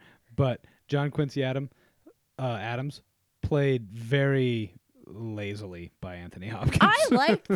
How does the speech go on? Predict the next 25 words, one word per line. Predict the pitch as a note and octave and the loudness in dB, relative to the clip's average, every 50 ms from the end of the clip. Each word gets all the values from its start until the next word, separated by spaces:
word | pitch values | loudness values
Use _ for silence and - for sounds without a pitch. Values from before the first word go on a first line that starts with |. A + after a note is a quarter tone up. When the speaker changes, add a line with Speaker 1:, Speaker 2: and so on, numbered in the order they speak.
| B3 G#3 A3+ | -2 -2 -6
Speaker 2:
how | A#3 A#3 G3+ B3 | -4 -4 -4 -4
he | B3 G3+ | -4 -8
played | - - A3+ G3 F#3 F#3 G3 | -8 -6 -6 -6 -4 -4 -6
him | G#3 F3+ F#3+ | -8 -8 -8
because | - - - F#4 F4 D4 | -8 -8 -6 -4 -2 0
that's | C4+ E4 G4 - | 0 0 2 2
how | - - F4+ | 2 4 4
I | F#4 E4+ F#4+ | 4 4 2
think | - - A#4+ A4 G#4+ F#4+ | 2 2 0 0 0 -2
John | - E4 C#4+ C#4+ D4 D4 C4+ G#3+ C#3 - _ _ _ _ _ - | 0 0 2 2 2 0 -2 -4 -8 -16 _ _ _ _ _ -6
Quincy | - C#4 C#4 - C#4 B3 | -6 -4 -4 -4 -2 -2
Adams | B3+ A#3 A#3 B3 A#3 B3 | 0 0 0 0 -2 -4
would | A#3+ G3+ | -6 -6
be | B3 A#3+ | -4 -4
in | A#3+ A3+ | -4 -2
real | A3+ A#3 A#3 A#3+ | -2 -2 -2 0
life. | C#4+ C#4+ A3+ D3 - _ - - - - - _ | 0 0 0 -2 -4 _ -20 -20 -20 -20 -20 _
'Cause | - - C#4+ A#3+ - - | -8 -8 -8 -8 0 4
at | C#4 D4 F#4 A4+ G#4+ - | 4 4 4 2 0 -2
this | A3+ G4 G#4 B4 - | -4 -2 -2 -2 -6
point | - - A4 F4+ - - | -6 -2 -2 -2 -2 -2
in | C#4+ E4+ | -2 0
his | F#4 C#4+ C4+ | 0 0 0
life, | C#4 C4 A3+ F#3+ F3 - | 2 2 2 2 0 -2
Speaker 1:
I | C3+ C#3 C3+ A#2 | -2 -2 -4 -4